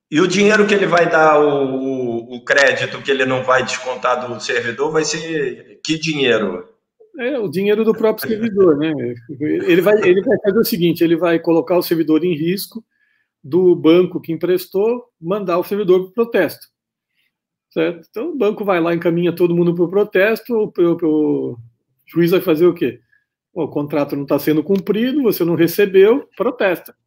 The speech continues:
Speaker 2: E aí o ge-, aí o servidor fica com o problema. Fora que a multa do contrato, certo? Às vezes é muito mais alta, então ele também tá causando uma multa pro servidor, multa por inadimplência.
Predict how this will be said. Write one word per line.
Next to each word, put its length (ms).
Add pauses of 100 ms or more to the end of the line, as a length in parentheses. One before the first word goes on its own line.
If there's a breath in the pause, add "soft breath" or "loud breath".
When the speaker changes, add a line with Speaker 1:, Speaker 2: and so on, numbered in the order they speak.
(680)
Speaker 2:
E 120
aí 280
o 100
ge-, 240 (200)
aí 140
o 80
servidor 420
fica 240
com 120
o 40
problema. 440 (300 soft breath)
Fora 380
que 140
a 60
multa 400
do 80
contrato, 680 (340)
certo? 340
Às 140
vezes 160
é 60
muito 240
mais 280
alta, 320
então 320 (260 loud breath)
ele 140
também 320
tá 100
causando 520
uma 120
multa 380
pro 160
servidor, 580 (200)
multa 260
por 160
inadimplência. 800